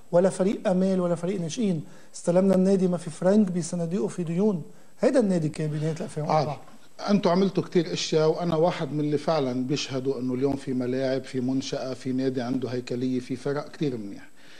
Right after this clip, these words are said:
Speaker 2: السؤال الأساسي اللي أنا بسأله، حتى تكون على مسافة قريبة من هالجمهور اللي عم يسأل
Speaker 1: آه.
Speaker 2: هيك أسئلة قاسية،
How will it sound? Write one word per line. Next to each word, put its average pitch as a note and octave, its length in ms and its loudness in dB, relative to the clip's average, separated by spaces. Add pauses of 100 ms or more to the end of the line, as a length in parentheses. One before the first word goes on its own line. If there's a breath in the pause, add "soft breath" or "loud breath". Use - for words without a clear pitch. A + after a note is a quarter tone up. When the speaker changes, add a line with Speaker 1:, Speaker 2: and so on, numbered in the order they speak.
(120)
Speaker 2:
السؤال G3+ 360 2
الأساسي D3+ 420 -4
اللي C3 140 -4
أنا C#3 180 -6
بسأله، F#2+ 440 -12 (400 soft breath)
حتى F#3 320 -2
تكون G#3+ 280 2
على D3+ 220 2
مسافة D#3+ 460 2
قريبة C#3+ 440 4
من C#3 160 2
هالجمهور C3+ 560 -2
اللي C3+ 160 0
عم C3+ 180 0
يسأل D3+ 320 0
Speaker 1:
آه. C#3 40 0
Speaker 2:
هيك D3 160 0
أسئلة C3+ 400 -2
قاسية، A2+ 400 -6